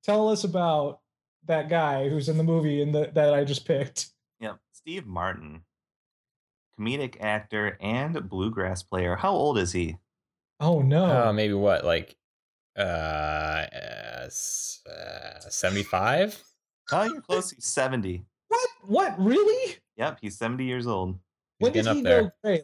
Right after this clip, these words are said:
Speaker 1: Like, at twenty years old?
Speaker 3: Yeah.
Speaker 2: I think so, yeah.
Speaker 1: That's amazing. Like,
Speaker 2: So,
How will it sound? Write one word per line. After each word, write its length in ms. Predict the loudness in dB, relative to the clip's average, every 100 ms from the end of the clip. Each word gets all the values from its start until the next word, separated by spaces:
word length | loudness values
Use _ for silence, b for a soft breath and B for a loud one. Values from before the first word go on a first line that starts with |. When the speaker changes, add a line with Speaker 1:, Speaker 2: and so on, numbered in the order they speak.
| -2
Speaker 1:
Like, 180 | -4 -2
at 240 | -2 -4
twenty 340 | -6 0 4 4
years 300 | 4 4 4
old? 320 | 4 4 4
Speaker 3:
Yeah. 320 | 2 2 -2 -8 _ _ _ _ -16
Speaker 2:
I 80 | -12
think 240 | -8 -8
so, 260 | -6 -6 -4
yeah. 300 | -2 -2 -4 -10 _ _ _
Speaker 1:
That's 240 | -2 0 2
amazing. 460 | 4 6 6 4
Like, 180 | 2 4
Speaker 2:
So, 180 | 4 2